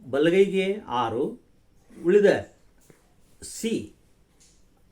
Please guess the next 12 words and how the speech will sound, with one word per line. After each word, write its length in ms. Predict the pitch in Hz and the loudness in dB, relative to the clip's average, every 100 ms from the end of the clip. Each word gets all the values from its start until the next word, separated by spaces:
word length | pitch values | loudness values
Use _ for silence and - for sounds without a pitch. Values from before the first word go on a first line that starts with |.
| _ | _
ಸ್ಪೃಶ್ಯ 500 | - - 196 - 208 | -20 -4 -2 0 -2
ಡಾ-, 260 | 185 160 156 | 0 -2 -2
ಜಾತಿಗಳು 480 | 143 139 135 151 156 | -4 -2 -2 -2 -2
ಮತ್ತು 260 | 139 - | -6 -8
ಅದರ 200 | 117 135 | -6 -4
ಜಾತಿಗಳು 560 | 135 127 131 117 113 104 | -4 -4 -6 -6 -6 -6
ಸೇರಿ 400 | - 185 147 143 - _ _ | -6 -4 -4 -8 -18 _ _
ಐದು, 300 | 127 127 101 | -6 -6 -6
ಹೀಗೆ 680 | 104 _ - 240 185 170 170 - | -14 _ -8 -4 -2 -4 -6 -4
ಒಟ್ಟು 260 | 175 175 175 | -4 -2 -4
ಹದಿನೇಳು 480 | 107 131 156 160 | -4 -6 -2 -2
ಜಾತಿಗಳನ್ನು, 800 | 143 131 135 117 117 165 123 123 | -2 -4 -6 -8 -8 -8 -10 -10